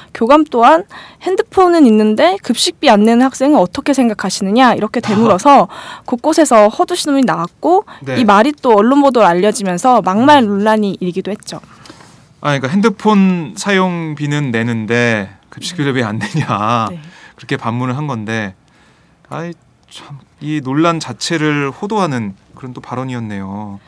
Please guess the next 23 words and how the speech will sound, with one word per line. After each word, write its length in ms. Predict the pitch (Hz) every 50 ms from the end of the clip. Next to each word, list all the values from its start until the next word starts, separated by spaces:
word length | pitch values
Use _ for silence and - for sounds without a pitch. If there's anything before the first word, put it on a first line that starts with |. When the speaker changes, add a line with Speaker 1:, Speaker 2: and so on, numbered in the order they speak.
| _ _
Speaker 1:
그 120 | - -
한 220 | 208 - 311 349 339
달 280 | 359 339 320 294 262
급식비가 720 | 240 - 196 - - 226 - - 196 196 196 190 180 185
Speaker 2:
네. 40 | -
Speaker 1:
십오만 400 | - - 226 320 349 330 311 269
원 120 | 240 214
정도로 340 | 196 - 185 185 190 220 220
알고 220 | 190 165 165 - 180
있는데 460 | 175 175 175 175 196 254 269 247 180
Speaker 2:
네네. 420 | 135 131 120 110 107 101 98 - _ -
Speaker 1:
일시적 500 | 214 226 240 - - - - 277 269 - -
가계 280 | - 214 196 185 214 226
사정으로 960 | - 320 320 - 339 330 302 262 220 202 190 196 208 226 226 202 185 175 - -
Speaker 2:
음. 60 | 127
Speaker 1:
납부를 680 | 123 180 208 107 - - 320 294 302 277 254 226 190 - - _ -
뭐 180 | 180 180 185 -
잠시 300 | - - 214 208 214 233
못했을 400 | 190 185 - - 294 294 - 311
수도 220 | 302 - 262 -
있고 560 | 170 - - - - 185 180 190 208 226 226 196
Speaker 2:
그렇죠. 460 | 180 202 - - 120 101 95 - - -
Speaker 1:
그, 160 | - 311 -